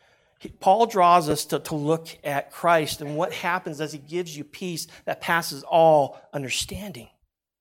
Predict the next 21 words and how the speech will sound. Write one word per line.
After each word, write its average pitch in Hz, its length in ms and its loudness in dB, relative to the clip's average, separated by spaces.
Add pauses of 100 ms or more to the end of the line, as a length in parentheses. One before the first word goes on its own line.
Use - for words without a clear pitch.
(1600)
A 147 60 -14
peace 196 240 -4
that 165 140 0
lets 185 220 2
you 190 120 -2
walk 185 420 6
with 170 160 -4
assurance. - 840 -4 (320)
A 180 80 -2
peace 208 420 -2
that - 180 0
passes 190 640 4 (260)
all 175 640 2
human 185 520 -4
comprehension. 156 720 -10 (1800)
And 180 140 -2
get 226 180 -2
this, 196 220 2
when 185 120 2
you 208 120 2
pray 208 500 6